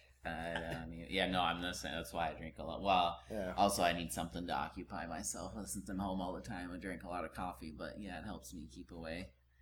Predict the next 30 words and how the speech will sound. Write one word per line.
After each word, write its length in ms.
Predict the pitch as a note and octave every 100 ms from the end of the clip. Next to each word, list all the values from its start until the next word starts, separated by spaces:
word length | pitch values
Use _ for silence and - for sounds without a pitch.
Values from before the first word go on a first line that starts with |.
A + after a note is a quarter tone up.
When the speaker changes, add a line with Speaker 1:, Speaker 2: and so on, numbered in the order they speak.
| G2
Speaker 2:
Yeah. 120 | E2
Speaker 1:
migraines. 680 | F#2+ F2 - F2 F2+ F2+ - - _ _ _ _ _ -
Speaker 2:
Yeah. 100 | D2+ - - _ _ _ -
So, 520 | - E3 D#3+ D#3 - - _ _ _ _ -
all 80 | C4
right. 260 | D3 D3
Well, 120 | E3+ E3+
I 40 |
guess 240 | F#3+ -
it's 60 | E3+
a 40 |
good 160 | D#3 D#3
spot 220 | - C#3+
to 80 | C#3
wrap 220 | B2+ A#2
up. 320 | A2 A#2 - _ _ _ _ _ _ _
Um, 580 | C3 B2+ B2 A#2 A#2 A2 - _ _ _ _ _ _ _ -
I'm 140 | D#3+
gonna, 320 | G3 F#3 F3
I'm 100 | D#3
gonna 200 | F3 F3+
see 340 | E3+ - F3 D#3
Alien 220 | D#3 C#3
Covenant 400 | B2+ B2+ A#2 G#2
by 80 | A2+
the 100 | A2+
next 200 | A#2 -
time 300 | A#2 A2+ G#2
that, 160 | G2 F#2+
that 200 | F#2